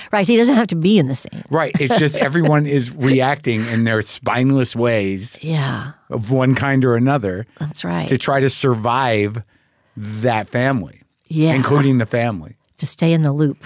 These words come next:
Speaker 2: Yeah. <laughs> Yeah.
Speaker 1: Yeah. Like, I think I may be the only character who ever really yelled at
Speaker 2: Yeah.
Speaker 1: Logan Roy.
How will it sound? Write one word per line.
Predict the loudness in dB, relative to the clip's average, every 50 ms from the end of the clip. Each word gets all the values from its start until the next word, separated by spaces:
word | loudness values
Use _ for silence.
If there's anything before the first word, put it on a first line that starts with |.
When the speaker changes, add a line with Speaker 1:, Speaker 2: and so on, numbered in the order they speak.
| -4 0
Speaker 2:
Yeah. | 2 2 2 0 -4
<laughs> | -10 -20 -20 _ -20 -14 -8 -8 -6 -6
Yeah. | -6 -6 -2
Speaker 1:
Yeah. | 0 2 2 4 2 2 0 2
Like, | 2 0 2 2
I | 0 0
think | 0 0 -2 0 0
I | 2 2
may | 2 2 2 2 2 4 4 4 2
be | 2 0 -2
the | -2 -2 -2 0
only | 0 0 0 -2
character | -2 -2 -2 -2 -2 -4 -6 -6
who | -4 -4 -4 -2
ever | -2 0 0 -2 -2
really | -2 -2 -2 -2 -2 -4
yelled | -6 -4 -2 0 0 0 -2 -6 -10 -16 -20 -20 _ _ _ _ _ _ _ _ _ _
at | -2 0
Speaker 2:
Yeah. | 0 0 0
Speaker 1:
Logan | 0 -2 -2 -4 -4 -6
Roy. | -4 -6 -6 -8 -10 -14 -18 -20